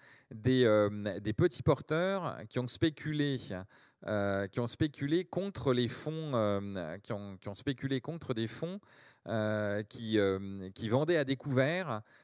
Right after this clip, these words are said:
sur une société de, euh, de jeux informatiques. Et donc les fonds, euh, les fonds spéculaient, euh, euh, pour, euh, et vendaient à découvert, hein. Donc vendre à découvert, ça veut dire quoi ? Ça veut dire je vends, euh, je vends en fait, euh,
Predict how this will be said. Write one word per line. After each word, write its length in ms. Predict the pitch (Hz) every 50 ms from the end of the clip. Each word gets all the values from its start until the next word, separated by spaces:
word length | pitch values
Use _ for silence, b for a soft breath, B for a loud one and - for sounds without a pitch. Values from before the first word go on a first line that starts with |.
| B B
sur 220 | - - 135 135
une 100 | 131 123
société 560 | - 147 139 - - 139 123 - 160 180 185
de, 120 | 160 135 127
euh, 440 | 123 117 117 113 110 113 110 104
de 160 | 101 107 117 110
jeux 140 | 127 165
informatiques. 640 | 165 151 - 151 143 135 131 - - 113 - - 110 _ B B B B B B B B
Et 60 | 110
donc 240 | 113 127 131 123 -
les 160 | 131 139 135
fonds, 340 | - - - 156 156 151 139 120
euh, 560 | 107 104 101 104 98 101 104 101 73 69 87 107
les 120 | 113 120 123
fonds 180 | - 143 151
spéculaient, 760 | 135 - - 143 127 - - 139 135 139 139 139 139 135 131
euh, 200 | 110 101 98 98 101 98 B B B B B B -
euh, 360 | 87 104 101 95 98 95 92
pour, 400 | - - 110 127 131 127 107 107
euh, 800 | 101 95 95 95 95 95 95 92 82 80 82 80 76 78 76 73
et 100 | 85 113
vendaient 300 | 98 110 120 117 123 127
à 60 | 117
découvert, 460 | 107 107 101 - 123 147 196 214 190
hein. 80 | 160 139
Donc 160 | 110 113 104
vendre 220 | 98 113 120 117 113
à 60 | 110
découvert, 340 | 110 101 107 110 120 123 123
ça 120 | - 101
veut 60 | 101
dire 160 | 95 107 104
quoi ? 180 | - - 127 131
Ça 140 | 123 - 107
veut 60 | 98
dire 160 | 98 113 107
je 120 | 92 98 101
vends, 360 | 98 92 107 120 127 123 120 B B B B B B B -
euh, 1600 | - 95 98 95 95 95 92 92 90 90 90 90 90 95 92 90 80 73 71 69 64 62 57 58 62 67 67 64 73 76 87 101 95
je 140 | 92 107
vends 380 | 117 113 107 110 123 135 131 123
en 40 | 107
fait, 340 | - - 123 113 - - 101
euh, 240 | 92 90 87 87